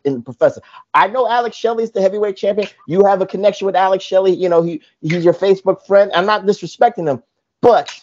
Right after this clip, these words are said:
he's no different than Chris Sabin when they attempted to make him the T N A heavyweight champion. He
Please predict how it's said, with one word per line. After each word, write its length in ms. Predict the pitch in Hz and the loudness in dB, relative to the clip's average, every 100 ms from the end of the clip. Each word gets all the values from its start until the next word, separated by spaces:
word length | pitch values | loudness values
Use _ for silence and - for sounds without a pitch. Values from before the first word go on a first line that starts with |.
| _ _ _ _ | _ _ _ _
he's 160 | 190 175 | -10 -6
no 240 | 196 247 | 0 0
different 340 | 208 240 240 208 | 2 -2 -2 -8
than 140 | 196 | -6
Chris 240 | - 208 - | -2 -2 0
Sabin 260 | 214 202 | 0 0
when 120 | 180 | 0
they 180 | 180 190 | 2 2
attempted 420 | 185 202 190 185 | 2 0 0 -2
to 60 | 175 | 0
make 200 | 180 175 | 2 0
him 200 | 202 196 | -2 -4
the 100 | 170 | -4
T 240 | - 190 | -4 -2
N 80 | 185 | 0
A 80 | 170 | 2
heavyweight 400 | 170 170 170 165 | 2 2 0 0
champion. 460 | 202 208 185 143 117 _ _ _ | 0 0 0 0 -2 _ _ _
He 120 | - | -16